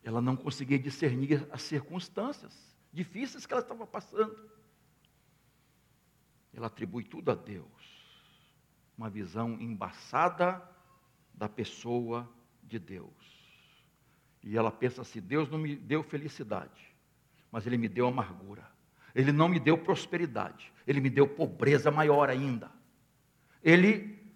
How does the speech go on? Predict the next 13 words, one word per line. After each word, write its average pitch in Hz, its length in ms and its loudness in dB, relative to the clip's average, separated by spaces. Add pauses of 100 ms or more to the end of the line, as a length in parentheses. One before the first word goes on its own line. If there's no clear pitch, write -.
(140)
não 180 180 2
estava 226 480 6
a 185 160 4
meu 285 200 8
favor, 131 720 2 (520)
mas 113 200 -6
estava 117 360 -6 (220)
contra 165 1000 0
mim." 135 240 -2
Está - 600 6 (720)
o 117 200 -8
El 120 180 6
Shaddai. 90 500 -12